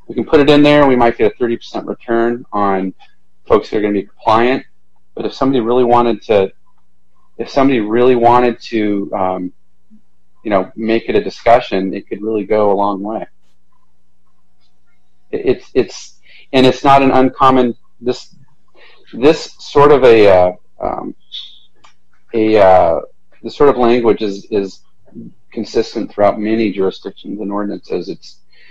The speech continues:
it's often grouped into, you know, walls and fences. Uh, so, that, but there has to be some differentiation between, you know,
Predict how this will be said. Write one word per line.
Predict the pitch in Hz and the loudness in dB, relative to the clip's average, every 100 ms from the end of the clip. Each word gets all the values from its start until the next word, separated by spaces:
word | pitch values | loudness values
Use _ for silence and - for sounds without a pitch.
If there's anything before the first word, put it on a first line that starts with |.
| - - | -20 -10
it's | 101 113 | -4 2
often | 101 123 107 | 4 2 -2
grouped | 104 98 101 - | 0 0 0 -6
into, | 98 - 101 95 92 90 | -8 -6 -6 -4 -4 -6
you | 107 | -10
know, | 92 | -8
walls | 87 92 95 98 | -2 0 0 -4
and | - | -10
fences. | 95 98 - 87 - - - - - - - - | -8 -10 -12 -14 -16 -20 -20 -20 -20 -20 -20 -10
Uh, | 107 | -8
so, | - 120 | 0 0
that, | 113 - | 0 -4
but | 117 | -4
there | 120 | -2
has | 131 131 110 | 4 4 2
to | - | -6
be | 101 104 101 98 - - | -4 -2 0 -2 -8 -20
some | - 110 101 | -10 -8 -2
differentiation | 107 - 104 107 - 113 113 - 95 92 | -4 -2 -4 -4 -6 -6 -6 -8 -10 -10
between, | - - 104 95 92 - - - - - - | -12 -10 -6 -6 -6 -10 -20 -20 -20 -20 -14
you | - | -12
know, | - | -12